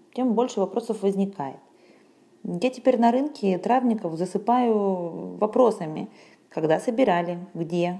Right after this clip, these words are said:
в какой местности. И сразу выявляются те, кто явно не, не соблюдает ни правила сбора, ни правила заготовки, ни хранения. И таких покупать опасно. Я не призываю учинять допрос с пристрастием.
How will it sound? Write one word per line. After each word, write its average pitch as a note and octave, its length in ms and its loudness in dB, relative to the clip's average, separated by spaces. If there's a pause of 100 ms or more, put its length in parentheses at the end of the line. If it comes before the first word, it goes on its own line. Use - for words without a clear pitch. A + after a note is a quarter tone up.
в - 20 -4
какой G#3 240 2
местности. F#3 560 -2
И E3+ 540 -2 (160)
сразу B3 400 0
выявляются A#3 680 0
те, G4 320 -6 (340)
кто - 220 -4
явно D4 260 2
не, A#3 140 4
не A3+ 80 2
соблюдает G#3 800 0
ни C#4+ 200 0 (260)
правила A#3+ 480 4
сбора, F3 640 0 (240)
ни A3+ 100 2
правила A#3+ 420 2
заготовки, G3 600 0
ни G#3 100 2
хранения. E3 560 -4 (460)
И - 40 -6
таких G3+ 400 2 (540)
покупать - 440 -2
опасно. D3+ 600 -2 (640)
Я G#3 260 2
не C#4+ 120 -2
призываю B3 920 0
учинять A3 440 0
допрос A3 340 0
с - 20 -18
пристрастием. G#3 760 -4